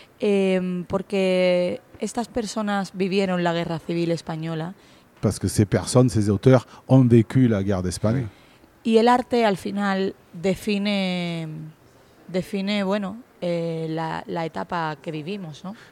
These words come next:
Speaker 2: Et en fait, euh, on peut dire que l'art décrit, euh, l'époque dans laquelle on le vit.
Speaker 3: Effectivement. Euh, il y a des tableaux également, j'ai oublié, mais ce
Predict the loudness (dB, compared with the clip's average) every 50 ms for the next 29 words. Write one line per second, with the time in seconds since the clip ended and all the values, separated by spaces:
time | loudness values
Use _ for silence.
0 | _ -8 -4 -2 -2 0 0 -2 2 4 4 4 6 6 4 4 4 4 2 0
1 | -2 -4 -2 2 2 4 6 6 6 6 6 4 6 6 6 8 8 6 6 4
2 | 2 6 8 8 8 8 4 2 2 4 4 4 2 -2 -12 -18 -10 -6 -2 0
3 | 2 4 4 4 4 6 6 4 4 6 4 2 4 2 0 0 0 0 0 2
4 | 2 0 0 0 -2 -4 -8 -10 -16 -20 -20 _ _ _ _ _ _ _ _ _
5 | _ _ -14 -10 -10 -10 -8 -6 -4 -2 -2 0 -2 -2 -4 _ -14 -20 -20 -20
6 | -18 -18 -18 -18 -8 -2 0 2 4 4 4 2 2 2 0 0 -2 0 -2 -4
7 | -2 0 0 0 0 -2 -2 -4 -4 -6 -6 -8 -10 -10 -8 -6 -6 -4 -4 -6
8 | -8 -8 -8 -8 -8